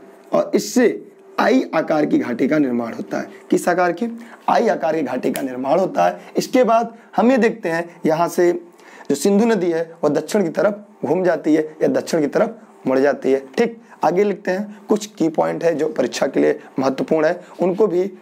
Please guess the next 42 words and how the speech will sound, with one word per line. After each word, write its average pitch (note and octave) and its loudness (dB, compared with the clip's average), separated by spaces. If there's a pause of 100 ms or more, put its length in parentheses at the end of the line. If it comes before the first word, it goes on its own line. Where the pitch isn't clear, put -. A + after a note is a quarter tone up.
हम E3 2
लोग G#3+ 0 (240)
लिख C3 -2
लेते B2 -2
हैं। B2+ -4 (340)
अब G3 2
हम A#3+ 0 (500)
एक G#3 2
प्रश्न G#3 2
ये G#3+ 4
बन-, F#3+ 0 (160)
बनता D#3 2
है E3 0
कि F3 0 (1160)
जो F3 2
सिंधु G#3 0
नदी G3+ 0
है, G3 -4 (160)
इसके D3 2
जो C3+ 2
सिंधु C#3 0
नदी C3 2
तंत्र E3 0
है, F3+ 2
इसमें F3+ 0
बहुत F3 -2
सारी F#3+ 2
नदियाँ, D#3 0
अगर D3+ 4
नदियों D3 2
के D3 0
नाम D3 0
देखा D3 2
जाए C3+ 0 (300)
तो D#3+ 2 (640)
झेलम, F3 2
चिनाब, E3 0
रावी, D#3+ 2
ब्यास, D#3 2
सतलज, D#3+ 0
श्योक, E3 2 (180)
गिलगिट, F3 2